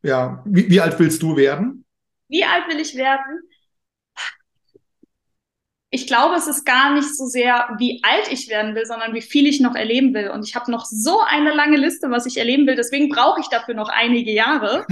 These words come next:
Speaker 1: <laughs>
Speaker 2: Ähm, wenn ich gesund und munter bleibe, sowohl körperlich als auch geistig fit, kann ich gerne,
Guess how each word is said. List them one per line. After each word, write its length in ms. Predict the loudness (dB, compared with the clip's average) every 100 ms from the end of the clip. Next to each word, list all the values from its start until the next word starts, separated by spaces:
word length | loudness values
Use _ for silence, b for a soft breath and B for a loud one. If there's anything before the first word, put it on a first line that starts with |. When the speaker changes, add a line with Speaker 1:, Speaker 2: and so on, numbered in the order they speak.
| -4
Speaker 1:
<laughs> 280 | -2 0 -2 0
Speaker 2:
Ähm, 600 | 0 0 -2 -4 -8 -20 _ -4
wenn 160 | 0
ich 500 | 0 0 -4 -8 -16 -6
gesund 520 | -4 -4 -6 -6 -6
und 260 | -4 0
munter 540 | 2 4 2 -2 -4 -6
bleibe, 440 | -2 -2 -2 -4
sowohl 320 | -10 -8 -8
körperlich 580 | -2 2 2 2 0 -2
als 140 | -4 -6
auch 180 | -6
geistig 460 | 0 2 0 -4 -6
fit, 220 | -6 -6 -10 _
kann 160 | -6 -6
ich 140 | -2
gerne, 500 | 0 0 -2 -4 -8